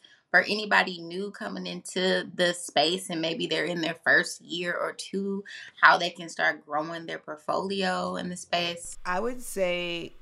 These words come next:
Speaker 2: do something outside of your job requirements. Like, say that you focus on one area of the app, maybe go to another area of the app and just, like, maybe help out a few bugs. That way you're showing that you're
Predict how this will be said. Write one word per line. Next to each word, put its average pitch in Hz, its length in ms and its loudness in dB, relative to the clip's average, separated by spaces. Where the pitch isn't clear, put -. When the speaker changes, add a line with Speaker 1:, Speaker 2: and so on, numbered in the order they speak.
Speaker 2:
do 214 280 -4
something 208 520 -4
outside 156 540 -4
of 143 60 -12
your 151 80 -8
job 139 440 -8
requirements. 196 1080 -6
Like, 156 160 -6
say 165 340 -4
that 151 520 -2
you 165 220 -6
focus 156 380 -2
on 156 120 -4
one 156 160 -4
area 160 240 -4
of 151 80 -10
the - 100 -10
app, 196 380 -6
maybe 240 240 0
go 240 220 -2
to 233 120 -8
another 202 240 -2
area 160 280 -4
of 131 40 -10
the 123 40 -6
app 135 220 -6
and 156 120 -10
just, 160 160 -12
like, 135 180 -8
maybe 143 240 -10
help 156 280 -8
out 180 220 -4
a 202 100 -6
few 190 220 -10
bugs. 202 600 -4
That 175 200 -2
way 170 180 -4
you're 160 160 -10
showing 156 500 -6
that 147 200 -4
you're 143 240 -10